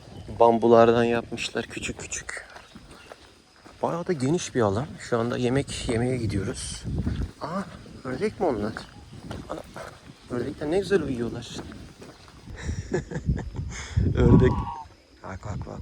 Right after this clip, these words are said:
bak. Çok iyiler ya. Ben böyle bir yerde yaşamak istiyorum. İşte Japonya'da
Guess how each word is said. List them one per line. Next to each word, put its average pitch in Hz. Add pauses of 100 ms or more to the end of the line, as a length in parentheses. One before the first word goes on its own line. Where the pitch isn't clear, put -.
(120)
bak. - (720)
Çok -
iyiler - (100)
ya. -
Ben 151
böyle 160
bir -
yerde 139
yaşamak 104
istiyorum. -
İşte 104
Japonya'da 151